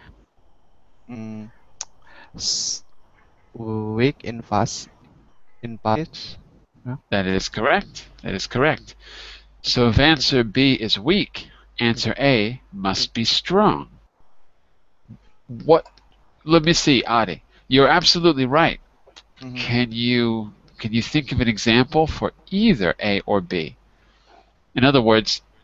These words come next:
Speaker 2: use a preposition in a sentence and let's see if we can hear the difference.
Speaker 1: Um,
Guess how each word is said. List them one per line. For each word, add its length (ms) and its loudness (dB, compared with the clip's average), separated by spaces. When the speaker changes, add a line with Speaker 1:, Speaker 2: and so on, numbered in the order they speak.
Speaker 2:
use 340 4
a 60 -2
preposition 680 2
in 140 -2
a 60 0
sentence 560 -2
and 120 -2
let's 220 -4
see 160 0
if 80 0
we 80 -4
can 160 -12
hear 160 -2
the 140 -4
difference. 600 -6
Speaker 1:
Um, 560 -4